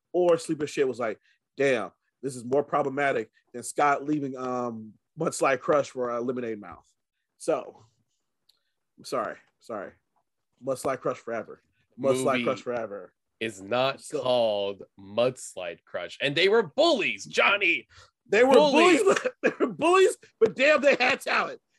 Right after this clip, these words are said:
Speaker 1: I can't even hate.
Speaker 2: I
Speaker 1: They
Speaker 2: know.
Speaker 1: had talent, though.
Speaker 2: I can hate 'cause
Speaker 1: Woo!
Speaker 2: they're bullies,
Speaker 1: Hot fire.
Speaker 2: Johnny.
Speaker 1: I'm, I'm, I'm sorry, they're bullies, but damn, reform them, but keep that music going.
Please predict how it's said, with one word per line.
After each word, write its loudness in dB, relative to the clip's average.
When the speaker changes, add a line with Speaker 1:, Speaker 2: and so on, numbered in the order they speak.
Speaker 1:
I -2
can't -2
even -2
hate. -2
Speaker 2:
I 4
Speaker 1:
They 6
Speaker 2:
know. 4
Speaker 1:
had 0
talent, -2
though. -6
Speaker 2:
I 0
can 0
hate -2
'cause 4
Speaker 1:
Woo! -4
Speaker 2:
they're -2
bullies, 0
Speaker 1:
Hot 4
fire. 0
Speaker 2:
Johnny. -6
Speaker 1:
I'm, 0
I'm, -4
I'm -10
sorry, 2
they're 4
bullies, -6
but -6
damn, -4
reform -4
them, -4
but -4
keep -20
that -8
music -10
going. -2